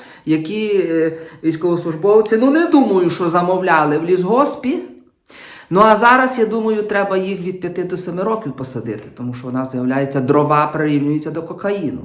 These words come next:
Знаєте, п'ять-сім років. Отак от. Якщо вже <laughs> продовжувати тему з фразеологізмів, то, знаєте, напрошується тут,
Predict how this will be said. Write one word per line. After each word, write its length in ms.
Знаєте, 280
п'ять-сім 480
років. 300
Отак 360
от. 180
Якщо 320
вже 200
<laughs> 60
продовжувати 600
тему 340
з 280
фразеологізмів, 1000
то, 260
знаєте, 420
напрошується 840
тут, 320